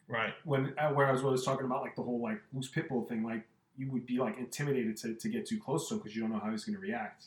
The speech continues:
Speaker 2: you know?
Speaker 1: Right.
Speaker 2: He was so explosive. But I feel like now that, that's, that's flipped so much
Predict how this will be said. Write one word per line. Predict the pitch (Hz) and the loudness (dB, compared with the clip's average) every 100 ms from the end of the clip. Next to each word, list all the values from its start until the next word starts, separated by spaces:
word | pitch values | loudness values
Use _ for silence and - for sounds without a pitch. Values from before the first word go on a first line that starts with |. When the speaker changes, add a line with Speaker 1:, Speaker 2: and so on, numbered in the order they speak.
| - | -8
Speaker 2:
you | 107 | -4
know? | 104 131 - _ | -4 -6 -12 _
Speaker 1:
Right. | 117 113 110 - _ | -8 -8 -10 -18 _
Speaker 2:
He | 113 | 0
was | 107 - | 2 0
so | 120 110 101 107 | 0 0 0 -2
explosive. | 104 - 123 131 107 98 - _ _ _ _ _ | -10 -4 -2 -2 -4 -8 -12 _ _ _ _ _
But | 120 131 123 117 - - _ _ _ _ _ - | -4 0 0 -2 -8 -16 _ _ _ _ _ -12
I | |
feel | - 180 | -2 2
like | 147 123 | 2 4
now | 135 156 139 | 4 6 6
that, | 135 - | 4 0
that's, | 117 - - _ | -4 -6 -12 _
that's | 117 107 | -8 -6
flipped | - - 160 - | -6 0 2 2
so | - 135 | 0 0
much | 120 147 107 - - | 2 2 0 -4 -10